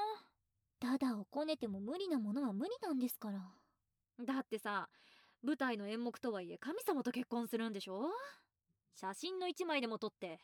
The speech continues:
Speaker 2: 後から茶化したいじゃない。
Speaker 1: もう、あなたはそれがしたいだけでしょ？
Speaker 2: まあね、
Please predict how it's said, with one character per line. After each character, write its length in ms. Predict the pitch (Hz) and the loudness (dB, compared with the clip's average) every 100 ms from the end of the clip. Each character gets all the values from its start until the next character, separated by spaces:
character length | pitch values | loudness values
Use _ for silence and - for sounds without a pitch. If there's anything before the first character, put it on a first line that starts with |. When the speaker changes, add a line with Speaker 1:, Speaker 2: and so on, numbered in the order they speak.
| _ _ | _ _
Speaker 2:
後 260 | 226 247 247 | -2 0 0
か 100 | 208 | -4
ら 80 | 349 | -6
茶 140 | 190 | -4
化 140 | 320 | -4
し 60 | 427 | 0
た 100 | 587 | 0
い 80 | 302 | 0
じ 60 | |
ゃ 20 | 208 | -2
な 200 | 160 185 | -6 -12
い。 60 | _ _ _ _ _ _ _ 214 | _ _ _ _ _ _ _ -8
Speaker 1:
も 120 | 214 | -6
う、 40 | 226 220 247 - - - - _ _ _ | -6 -10 -16 -18 -18 -20 -20 _ _ _
あ 120 | 214 | -2
な 120 | 226 285 | 0 2
た 160 | 302 | 2
は 80 | 220 | 0
そ 180 | - 220 | -6 -2
れ 140 | 262 | 0
が 100 | 294 | 0
し 100 | 311 | -2
た 120 | 370 | 0
い 60 | 359 | 0
だ 120 | 233 | 0
け 120 | 339 | 0
で 100 | 349 | 0
し 120 | 302 269 | 0 -2
ょ？ 60 | 381 - _ _ _ _ _ _ _ - | -6 -10 _ _ _ _ _ _ _ -2
Speaker 2:
ま 300 | 320 311 269 | 0 2 2
あ 40 | |
ね、 220 | 320 302 | 2 0